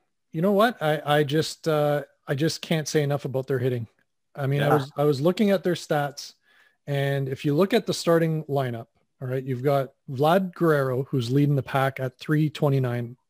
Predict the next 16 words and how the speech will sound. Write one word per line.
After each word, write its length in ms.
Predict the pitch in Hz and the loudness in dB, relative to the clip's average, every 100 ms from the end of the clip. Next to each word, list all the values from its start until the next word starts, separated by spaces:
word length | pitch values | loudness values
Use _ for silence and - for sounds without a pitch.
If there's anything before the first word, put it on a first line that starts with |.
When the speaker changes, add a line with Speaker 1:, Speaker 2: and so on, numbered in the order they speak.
| 135 | -8
Speaker 1:
average. 500 | 117 110 127 - _ _ _ _ - | -8 -8 -16 -20 _ _ _ _ -14
Speaker 2:
Right. 200 | 120 107 - _ _ _ 139 | -10 -10 -12 _ _ _ 2
Speaker 1:
Then 180 | 175 | 6
you've 200 | 226 175 | 6 6
got 360 | 151 160 156 151 - _ _ _ _ _ _ | 4 4 4 0 -6 _ _ _ _ _ _
Teo 280 | - 156 160 | 2 6 8
Oscar 460 | 156 147 - 147 139 | 6 4 2 2 2
Hernandez, 800 | - 139 127 117 117 170 - - _ _ _ - - | 2 2 2 -2 -4 -6 -10 -20 _ _ _ -20 -6
who's 260 | 151 143 | 0 2
hitting 240 | - 113 123 | 4 2 2
three 200 | 139 143 | 2 6
oh 100 | 151 | 6
five. 420 | - 120 110 143 - _ _ _ _ _ _ _ _ _ _ _ 135 | 4 -2 -2 -12 -16 _ _ _ _ _ _ _ _ _ _ _ -4
Then 280 | 135 185 | 2 6
you've 200 | 220 185 | 6 6
got 380 | 147 165 160 - | 4 4 4 0